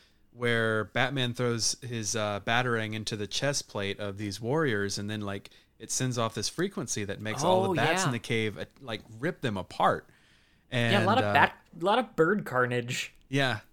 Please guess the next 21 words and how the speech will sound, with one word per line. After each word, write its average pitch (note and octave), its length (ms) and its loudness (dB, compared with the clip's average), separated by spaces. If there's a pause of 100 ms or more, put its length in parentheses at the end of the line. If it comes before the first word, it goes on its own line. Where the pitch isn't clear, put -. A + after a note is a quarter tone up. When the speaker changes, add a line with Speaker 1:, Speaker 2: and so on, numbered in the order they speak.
Speaker 1:
and C#3+ 120 2
apparently F#3 360 2
that's C3 220 2
a A2 40 -2
thing. C#3 300 -2
I G2+ 60 0
looked B2 240 -2
it G#2 80 -2
up. A2 320 0
Apparently G#2+ 480 -4
that's G2+ 280 -2
a, G2 540 -4
a - 640 -20
thing B2 180 -2
that G#2+ 100 -4
he A2 200 -4
Speaker 2:
Oh, D3+ 100 4
Speaker 1:
did A2 80 2
Speaker 2:
like C3+ 120 2
Speaker 1:
in - 60 -8
Speaker 2:
sonar? C3+ 560 -2